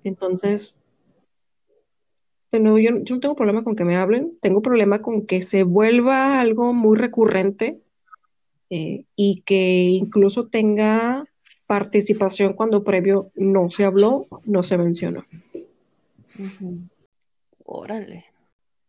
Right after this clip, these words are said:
Speaker 1: Imagínense las exes de los exes y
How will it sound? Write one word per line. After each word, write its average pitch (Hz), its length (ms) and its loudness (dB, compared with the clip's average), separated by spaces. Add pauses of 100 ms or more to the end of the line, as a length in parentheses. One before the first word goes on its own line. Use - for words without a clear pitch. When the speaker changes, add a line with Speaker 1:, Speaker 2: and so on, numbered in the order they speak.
(200)
Speaker 1:
Imagínense 226 880 0 (200)
las 214 400 -4
exes 285 680 -4 (360)
de 202 180 0
los 185 220 0
exes 349 680 -4 (1080)
y 190 640 0